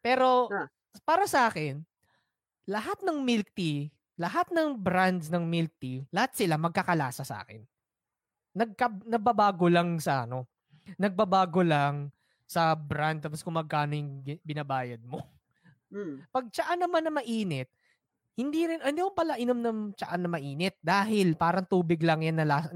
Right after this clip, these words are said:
Speaker 1: lasang nilagyan ng, ng ano, pinakulo ang tubig na
Speaker 2: Ah.
Speaker 1: nilagyan ng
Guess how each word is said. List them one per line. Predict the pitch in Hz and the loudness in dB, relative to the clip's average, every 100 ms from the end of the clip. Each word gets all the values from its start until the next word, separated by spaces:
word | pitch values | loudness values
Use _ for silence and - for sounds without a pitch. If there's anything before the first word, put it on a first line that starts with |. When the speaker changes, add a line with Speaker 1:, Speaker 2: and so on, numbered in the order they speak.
| 160 | -6
Speaker 1:
lasang | 165 165 180 | 0 0 2
nilagyan | 160 151 147 151 | 2 2 2 -2
ng, | 143 - | -4 -6
ng | 139 139 135 123 | -8 -6 -6 -6
ano, | 117 131 131 | -4 -6 -8
pinakulo | _ 196 240 262 | _ 0 4 4
ang | 240 233 | 2 0
tubig | 247 214 170 160 | 2 4 2 2
na | |
Speaker 2:
Ah. | 165 | 0
Speaker 1:
nilagyan | 165 160 156 | 2 2 0
ng | 156 | -2